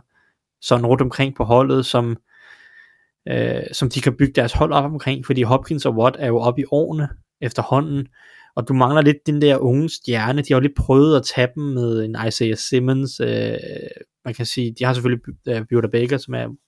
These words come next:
nok en ung stjerne, men du, de har prøvet at tage nogle af de her spillere med,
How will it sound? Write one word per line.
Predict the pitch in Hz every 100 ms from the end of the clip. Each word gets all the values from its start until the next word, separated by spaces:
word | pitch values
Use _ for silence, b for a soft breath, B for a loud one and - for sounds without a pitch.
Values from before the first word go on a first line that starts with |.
| -
nok | 123 113
en | 123
ung | 117 117
stjerne, | 117 120
men | 120
du, | 123 120
de | 131
har |
prøvet | 120 147 160
at |
tage | - 151
nogle | 143 139
af |
de | 131
her | 123
spillere | - 131 135 135
med, | 123 117